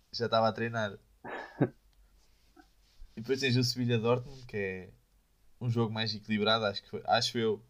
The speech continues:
Speaker 1: na, no meu ver, acho que é um jogo bastante equilibrado.
Speaker 2: Aham, sim.
Speaker 1: Tu sabes, para mim, o Dortmund tem que passar, porque é o Dortmund.
Speaker 2: É a tua equipa paixão.
Speaker 1: Mas sem Haaland, exato, mas sem Haaland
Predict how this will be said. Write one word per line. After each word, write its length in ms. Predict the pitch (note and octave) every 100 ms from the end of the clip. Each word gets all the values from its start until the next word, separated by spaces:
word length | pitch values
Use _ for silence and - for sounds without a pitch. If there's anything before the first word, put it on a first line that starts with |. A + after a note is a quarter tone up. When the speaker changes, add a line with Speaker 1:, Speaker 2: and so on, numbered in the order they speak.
| -
Speaker 1:
na, 160 | G2+
no 380 | G2 E2+ - F#2
meu 220 | G2+ G#2
ver, 200 | G2 G2+
acho 180 | G#2 G2+
que 80 | G2+
é 20 |
um 100 | G2+
jogo 220 | G2 G2
bastante 340 | G2+ - G2 F#2+
equilibrado. 500 | F#2+ G2 F#2 F#2 G#2 _ _ _ _ -
Speaker 2:
Aham, 380 | F#2 - F2+ - _ -
sim. 160 | G2 F2 - _ _ _ _ _ _ _ _ _ _ _ _ _ - -
Speaker 1:
Tu 100 | G#2+
sabes, 320 | - G2+ -
para 240 | - G2
mim, 320 | G2+ G2+ G2 F#2+ - -
o 100 | G2+
Dortmund 460 | G2 F#2+ - F#2 F#2+ - _ _ _ _ _ - - -
tem 140 | G#2
que 60 | F#2+
passar, 420 | - G2 A2 A2 - _
porque 180 | - -
é 40 |
o 80 | F#2+
Dortmund. 440 | F#2+ F#2+ - G#2+ G#2 - _ _ _ -
Speaker 2:
É 40 |
a 20 | F#2+ -
tua 80 |
equipa 300 | G2+ G2+ -
paixão. 440 | F#2+ F#2+ - G2+ G#2
Speaker 1:
Mas 120 | G#2+
sem 220 | - G#2
Haaland, 380 | G#2 G2+ G#2 G2+ G#2 - - - - - _ -
exato, 480 | G2+ F#2+ F2+ - G2+
mas 180 | G#2
sem 200 | - A2
Haaland 400 | G#2+ G#2+ G#2 G#2